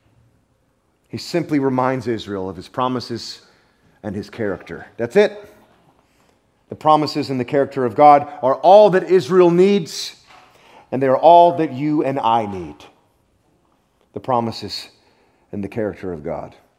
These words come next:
One commentator says this about this passage. He says that this text almost reads like marriage vows. Like marriage vows. He says that this is intimate, loving language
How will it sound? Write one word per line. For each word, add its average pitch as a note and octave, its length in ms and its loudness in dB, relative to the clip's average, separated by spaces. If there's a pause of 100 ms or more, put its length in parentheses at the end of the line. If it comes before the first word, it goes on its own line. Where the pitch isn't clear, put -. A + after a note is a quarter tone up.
(520)
One E3+ 180 2
commentator D#3+ 640 0
says C3 300 -4
this C3+ 400 -4
about A#2+ 240 -2
this A#2+ 120 -6
passage. C#3 560 0 (280)
He E3 120 2
says F3 280 0
that C#3+ 180 -4
this G#3+ 400 -2
text G3 540 2
almost F#3+ 520 4
reads D#3+ 440 2 (180)
like C#3 380 0
marriage D3 460 0
vows. G2+ 680 -2 (1700)
Like - 200 -12
marriage B2+ 500 -4
vows. F2 500 -8 (260)
He E3+ 100 0
says E3 260 -2
that C3 140 -2
this A3 220 0
is - 300 -8
intimate, G#3 560 0 (160)
loving C#3+ 640 0 (220)
language G#2+ 720 -10